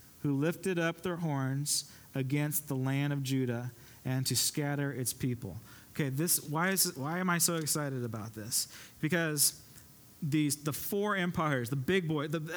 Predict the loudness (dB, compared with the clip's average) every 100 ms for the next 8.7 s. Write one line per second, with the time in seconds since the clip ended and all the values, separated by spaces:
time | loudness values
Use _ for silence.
0 | -6 0 2 2 2 0 2 2 4 2
1 | 0 -2 2 2 2 -2 -2 -12 -4 0
2 | 2 2 2 0 0 0 -2 -8 -2 0
3 | 2 4 6 4 2 0 0 0 0 0
4 | 0 0 -4 -8 -12 -18 -20 -20 -20 -20
5 | -20 -18 -16 -16 -16 -16 -16 -18 -10 -4
6 | -2 -2 -4 -14 -12 -8 -2 0 0 0
7 | -4 -4 -6 -12 -16 -20 -20 -20 -20 -20
8 | -20 -8 -4 -2 -2 -2